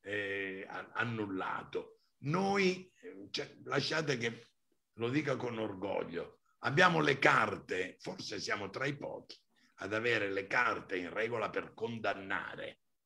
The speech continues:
l'invasione della Ucraina e siamo tra i pochi a poter dire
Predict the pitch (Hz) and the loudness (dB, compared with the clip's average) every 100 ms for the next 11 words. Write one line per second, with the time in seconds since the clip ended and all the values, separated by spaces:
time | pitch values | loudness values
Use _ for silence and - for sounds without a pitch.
0 | _ _ 90 95 85 80 - 95 87 82 | _ _ -6 -4 -4 -6 -4 -4 -4 -6
1 | 80 - _ _ _ _ - 95 95 87 | -10 -12 _ _ _ _ -6 -2 -2 -2
2 | 82 82 - - - _ _ _ 92 - | 2 8 8 6 -6 _ _ _ -8 -6
3 | - - 82 - - - - 160 180 160 | -4 -4 -6 -8 -12 -10 2 6 6 4
4 | - - - 180 170 151 131 147 165 147 | 0 -4 2 4 4 2 0 2 2 2
5 | 139 185 196 165 185 175 - _ _ _ | 4 4 4 2 -4 -4 -6 _ _ _
6 | - 110 107 147 151 165 135 175 165 151 | -4 -2 4 4 6 4 4 2 4 4
7 | 139 - | 2 -4